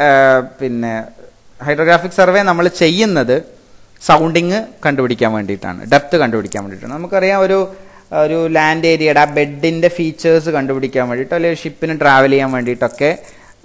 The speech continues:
അതിന്റെ route prepare ചെയ്യാൻ വേണ്ടിയിട്ടൊക്കെയാണ് നമ്മൾ എന്ത് ചെയ്യുന്നത്, sounding എന്ന് പറഞ്ഞ process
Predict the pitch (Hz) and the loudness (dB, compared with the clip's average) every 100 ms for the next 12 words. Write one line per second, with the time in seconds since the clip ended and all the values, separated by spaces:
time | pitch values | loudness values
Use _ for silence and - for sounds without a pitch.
0 | - 139 147 147 156 180 196 165 139 147 | -4 -4 0 0 2 0 2 0 2 4
1 | 147 143 135 131 135 131 131 131 123 123 | 4 2 -2 -2 -2 -2 -4 -4 -4 -2
2 | 120 120 120 117 113 120 127 135 143 135 | -2 -2 -2 -4 0 0 0 -2 0 2
3 | 117 120 113 107 123 123 | 2 0 -2 -2 -2 -8